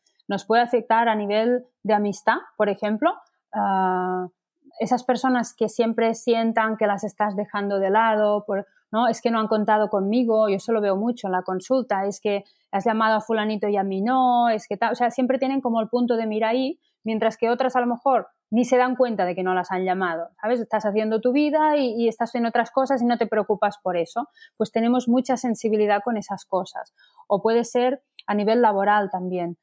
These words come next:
que al mo-, por tener una baja autoestima, por... por,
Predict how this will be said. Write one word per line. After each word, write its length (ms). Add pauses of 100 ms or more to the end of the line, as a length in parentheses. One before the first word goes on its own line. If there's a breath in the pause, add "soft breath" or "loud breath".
(260)
que 240
al 120
mo-, 160
por 140
tener 240
una 160
baja 260
autoestima, 640
por... 300
por, 320